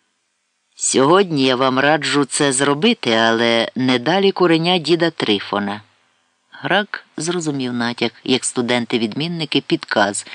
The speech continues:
і швидко зорієнтувався в обстановці. «Для чого ви приїхали, Єво?» — поцікавився Сідалковський. «А ви не раді?» «Ну, як вам сказати?» Він узявся патиком підгортати жар.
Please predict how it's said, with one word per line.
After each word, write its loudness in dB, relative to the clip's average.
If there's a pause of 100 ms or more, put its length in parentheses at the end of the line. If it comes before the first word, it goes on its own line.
(160)
і 4
швидко 2
зорієнтувався 2
в 0
обстановці. -4 (1600)
«Для 4
чого 4
ви 4
приїхали, 2
Єво?» — -2 (460)
поцікавився 0
Сідалковський. -2 (1000)
«А 4
ви 2
не 4
раді?» 0 (600)
«Ну, -2
як 4
вам 0
сказати?» 0 (680)
Він 2
узявся 0
патиком 0
підгортати 0
жар. -4